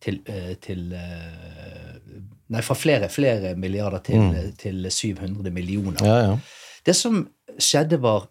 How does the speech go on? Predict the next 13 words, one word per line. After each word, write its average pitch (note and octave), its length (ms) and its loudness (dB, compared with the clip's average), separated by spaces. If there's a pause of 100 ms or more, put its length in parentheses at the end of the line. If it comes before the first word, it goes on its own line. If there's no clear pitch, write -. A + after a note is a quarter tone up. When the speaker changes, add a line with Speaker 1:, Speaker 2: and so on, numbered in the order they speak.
Speaker 1:
rett C#3+ 260 -6
og G#2+ 80 -4
slett A#2 440 -2
at G2+ 200 -10
da C#3 120 0
fikk - 460 -10
vi F2 240 -8 (180)
muligheten F#2+ 760 -4
til F#2+ 300 -4 (100)
å G2 220 -6 (960)
formidle A#2 640 0
og A2 100 -6
distribuere G2 880 -4